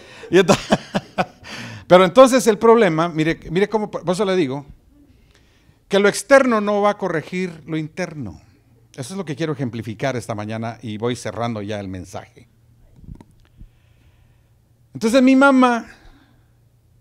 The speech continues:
creía que así era como nosotros íbamos a hablar bien, a comportarnos bien, a decir lo correcto.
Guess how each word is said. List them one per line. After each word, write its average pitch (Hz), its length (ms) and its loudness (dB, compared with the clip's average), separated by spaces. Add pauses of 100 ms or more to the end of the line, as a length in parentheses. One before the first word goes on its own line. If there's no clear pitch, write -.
(760)
creía 214 380 4
que 214 80 2
así 196 260 2
era 180 180 0
como 160 240 0
nosotros 147 460 -4
íbamos 147 340 -4
a 131 40 -6
hablar 123 240 -4
bien, 120 420 -4
a 113 80 -14
comportarnos 104 640 -8
bien, 110 420 -8
a 90 460 -16
decir 107 260 -16
lo 107 80 -10
correcto. 101 540 -12